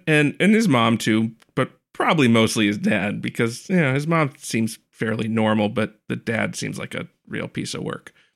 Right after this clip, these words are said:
You know, had him genetically engineered because he was underperforming all of his childhood stuff. And that's how,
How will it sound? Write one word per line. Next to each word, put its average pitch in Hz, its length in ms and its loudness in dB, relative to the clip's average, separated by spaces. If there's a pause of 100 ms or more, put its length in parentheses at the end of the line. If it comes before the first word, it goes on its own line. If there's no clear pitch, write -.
You 110 140 0
know, 107 60 -4
had 131 260 0
him 131 100 2
genetically 190 420 2
engineered 143 440 2
because 120 360 0
he 131 80 2
was 110 160 0
underperforming 120 1120 0 (240)
all 117 220 2
of 113 100 0
his 110 320 0 (140)
childhood 107 600 0
stuff. - 540 -4 (140)
And 104 360 -2
that's 107 220 -2
how, 101 260 -2